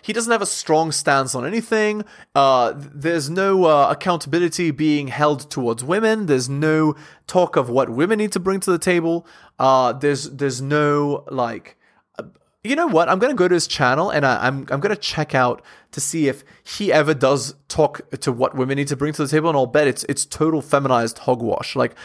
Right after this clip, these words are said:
none of it is actually useful. It'd be like, he wants somebody who's strong and independent. He wants somebody that can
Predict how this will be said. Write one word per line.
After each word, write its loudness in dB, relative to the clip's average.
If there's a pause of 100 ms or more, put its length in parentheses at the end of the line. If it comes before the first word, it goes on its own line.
(140)
none 2
of 2
it 4
is 0
actually -2
useful. -2
It'd -4
be -2
like, 2 (180)
he 0
wants 2
somebody 0
who's 0
strong 0
and 0
independent. 0
He -8
wants -2
somebody 0
that 0
can 0